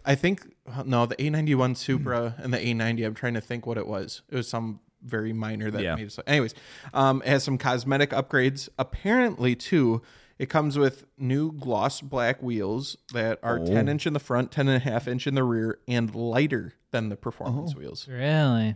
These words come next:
Speaker 1: So that's interesting.
Speaker 2: That's, that is interesting, 'cause weren't the ones on yours are, like, forged
Speaker 3: They're
Speaker 2: rays, aren't
Speaker 3: forged
Speaker 2: they?
Speaker 3: rays. I think they
Speaker 1: It's
Speaker 3: just
Speaker 1: lighter now.
Speaker 3: they made
Speaker 2: Wow.
Speaker 3: more forged rays.
Speaker 1: Yeah. Um. And
Speaker 2: <laughs> Yeah.
Speaker 1: so yeah, there's some uh, aftermarket, well, not aftermarket, I guess.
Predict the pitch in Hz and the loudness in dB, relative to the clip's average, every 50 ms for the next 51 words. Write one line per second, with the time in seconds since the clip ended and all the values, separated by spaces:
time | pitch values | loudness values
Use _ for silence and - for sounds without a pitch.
0 | - _ _ - - 117 117 135 147 - 131 120 123 123 123 117 - - 127 117 | -4 _ _ -6 -2 0 2 2 0 0 -2 -4 -4 -4 -4 -4 -2 -2 -4 0
1 | 127 180 208 - - - 131 151 156 175 190 135 117 98 113 127 117 98 123 123 | 2 2 0 0 -4 4 4 6 6 6 4 4 2 0 0 0 0 -2 -2 -4
2 | 104 - - _ - 110 127 139 135 151 139 - - 104 117 143 170 180 135 98 | -6 -8 -14 _ -4 -2 -2 0 0 -2 -4 -4 -2 -2 -2 2 2 2 4 4
3 | 110 151 175 147 104 92 92 92 85 - - _ _ _ _ _ _ - 104 98 | 4 2 4 4 6 6 6 4 2 0 -6 _ _ _ _ _ _ -2 2 4
4 | 104 113 107 95 92 85 82 82 107 151 139 90 - - 147 151 156 143 156 185 | 4 2 2 0 -4 -4 -2 0 2 2 2 0 0 -2 0 2 2 2 0 -2
5 | 185 117 117 117 117 113 113 127 131 - 160 156 143 139 120 123 123 - 185 202 | -2 -2 -2 -2 -2 0 0 -2 -2 0 0 0 0 0 0 0 0 2 4 6
6 | 190 180 165 151 139 135 123 95 - - 135 131 139 135 135 135 131 120 131 127 | 8 6 6 6 6 4 4 4 0 -2 -4 -2 0 2 4 4 4 2 2 4
7 | 135 165 170 143 - 131 117 110 101 98 - 110 104 101 98 - - - _ - | 6 6 4 4 2 -2 -4 -4 -4 -6 -6 -6 -6 -4 -6 -8 -10 -14 _ -10
8 | - 143 139 131 123 120 - - 131 135 135 135 135 131 131 127 - - - - | -2 2 2 2 2 0 -2 2 4 6 6 6 6 4 2 -2 -6 -12 -12 -6
9 | 139 139 131 127 170 - - - - - - - 165 151 143 143 127 117 113 120 | -4 -2 0 0 0 0 -2 -6 -12 -14 -8 -2 2 4 6 6 6 6 4 4
10 | 127 123 117 - - - 143 131 131 123 120 117 117 117 110 107 110 - - _ | 2 2 0 -2 0 2 4 4 4 6 4 6 4 4 4 2 2 0 -4 _
11 | _ _ - - - - - _ _ _ - 147 143 143 - 151 139 139 131 131 | _ _ -20 -20 -20 -20 -20 _ _ _ 2 4 4 4 4 2 2 4 6 6
12 | 127 127 - - 135 120 117 104 - 110 110 - - 113 107 104 98 104 104 98 | 6 4 2 -4 -2 -2 0 0 0 -2 -2 -4 -4 -6 -6 -4 -6 -6 -6 -6
13 | 95 104 98 104 - - | -6 -4 -6 -6 -6 -8